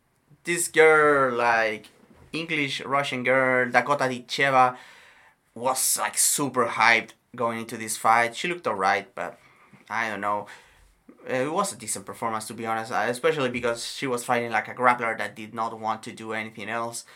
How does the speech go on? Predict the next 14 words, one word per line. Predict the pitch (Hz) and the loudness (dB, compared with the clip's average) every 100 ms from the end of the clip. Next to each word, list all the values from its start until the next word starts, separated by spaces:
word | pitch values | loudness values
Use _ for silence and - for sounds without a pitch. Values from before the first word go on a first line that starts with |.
| - _ _ - | -20 _ _ -10
Uh, | 107 101 98 | -8 -6 -6
most | 123 170 170 | -2 -2 -2
of | 127 | -6
the | 131 | -2
other | 117 | -2
fights | - 110 110 - | 0 0 0 -4
were | 110 104 | -10 -10
not, | 107 78 - | -8 -10 -10
uh, | - - _ _ - _ _ - | -18 -20 _ _ -20 _ _ -6
anything | 139 135 139 123 123 120 - - - | -4 -4 -4 -4 -4 -6 -14 -20 -8
to | |
write | 127 123 120 | 0 0 0
home | 127 | -2
about. | 127 127 127 127 | 0 6 6 4